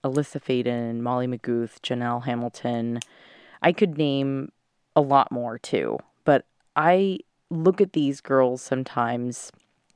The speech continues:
and I think about how special they are because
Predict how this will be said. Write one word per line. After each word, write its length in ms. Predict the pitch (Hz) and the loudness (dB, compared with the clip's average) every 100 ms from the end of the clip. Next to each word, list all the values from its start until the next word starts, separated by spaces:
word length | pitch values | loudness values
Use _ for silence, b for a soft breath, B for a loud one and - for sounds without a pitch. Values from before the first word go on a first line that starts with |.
| _ _ _ _ | _ _ _ _
and 140 | 165 143 | 0 2
I 120 | 135 | 2
think 300 | - 160 151 | 0 0 2
about 280 | 139 117 - | 2 2 -2
how 520 | - 147 139 143 160 _ _ _ _ _ | 0 2 4 2 0 _ _ _ _ _
special 760 | - - - 135 135 - 120 117 | -20 -16 2 2 2 -4 -4 0
they 220 | 123 117 | 0 0
are 420 | 85 85 64 - _ _ _ _ _ _ | 0 2 2 0 _ _ _ _ _ _
because 720 | - 151 - 151 139 131 - | 2 2 4 4 4 -2 -16